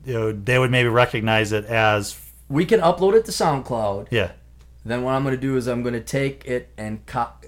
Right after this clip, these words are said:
Speaker 2: and we won't, we'll do it without the intro.
Speaker 1: Okay, I'll do two versions.
Speaker 2: Do two versions.
Speaker 1: I'll do two versions. Uh, uh, v-,
Speaker 2: One for
Speaker 1: vocals
Speaker 2: SoundCloud.
Speaker 1: only for
Speaker 2: Yep.
Speaker 1: YouTube.
Speaker 2: Yep.
Speaker 1: And then with the intro for SoundCloud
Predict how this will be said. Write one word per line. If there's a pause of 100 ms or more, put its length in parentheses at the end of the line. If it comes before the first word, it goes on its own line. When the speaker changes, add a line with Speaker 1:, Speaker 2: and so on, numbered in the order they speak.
(120)
Speaker 2:
and
we
won't,
we'll
do
it
without
the
intro.
Speaker 1:
Okay,
I'll
do
two
versions.
Speaker 2:
Do
two
versions.
Speaker 1:
I'll
do
two
versions.
Uh,
uh, (220)
v-, (200)
Speaker 2:
One
for (100)
Speaker 1:
vocals
Speaker 2:
SoundCloud.
Speaker 1:
only
for
Speaker 2:
Yep.
Speaker 1:
YouTube.
Speaker 2:
Yep. (120)
Speaker 1:
And
then
with
the
intro
for
SoundCloud